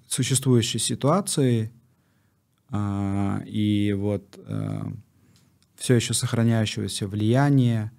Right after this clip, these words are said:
а, и вот люди, которые щас пытаются вот эту новую систему отстоять, вот эту транзитную, вот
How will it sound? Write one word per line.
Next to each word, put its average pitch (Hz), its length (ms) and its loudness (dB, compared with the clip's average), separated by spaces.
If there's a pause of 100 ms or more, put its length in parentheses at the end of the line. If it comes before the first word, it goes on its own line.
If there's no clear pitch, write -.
(600)
а, 101 320 -6
и 107 120 -4
вот 101 220 -4
люди, 123 320 6
которые 107 460 0
щас - 320 -8 (100)
пытаются 107 560 -2
вот 95 140 -8
эту 95 160 -12
новую 101 360 -2
систему 101 540 0
отстоять, 107 600 0
вот - 100 -10
эту 95 160 -4
транзитную, 104 720 0
вот 95 200 -6